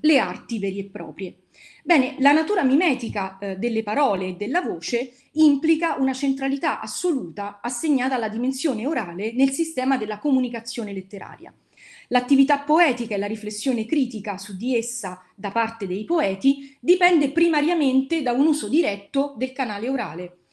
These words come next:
con le sue potenzialità espressive in termini di modulazioni di suono, accenti musicali, capacità di disposizione dei sintagmi, delle formule, delle espressioni verbali per creare armonie di volta in volta nuove.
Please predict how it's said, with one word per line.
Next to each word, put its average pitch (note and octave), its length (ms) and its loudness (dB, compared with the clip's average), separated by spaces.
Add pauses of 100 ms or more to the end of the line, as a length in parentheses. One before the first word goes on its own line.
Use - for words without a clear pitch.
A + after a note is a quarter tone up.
(140)
con C#4+ 140 2
le B3+ 80 2
sue C4 200 0
potenzialità A3 680 -4
espressive A3+ 1000 -4
in B3+ 160 2
termini C4+ 440 4
di A#3+ 280 -2 (300)
modulazioni G#3+ 640 -4
di G#3+ 120 -4
suono, B3 760 -2 (120)
accenti B3+ 540 0
musicali, G#3+ 960 -2
capacità B3+ 540 2
di A#3+ 100 -2
disposizione A3+ 1040 -2
dei G3 160 -6
sintagmi, G3 920 -4
delle A3 240 0
formule, G#3+ 600 2
delle G3 160 -4
espressioni A3+ 580 -4
verbali A#3 640 -4 (160)
per C#4 200 -2
creare A#3 580 2
armonie A#3+ 640 4
di A#3 100 -4
volta A#3+ 240 -4
in A#3 120 -4
volta F#3 320 -8
nuove. E3+ 460 -8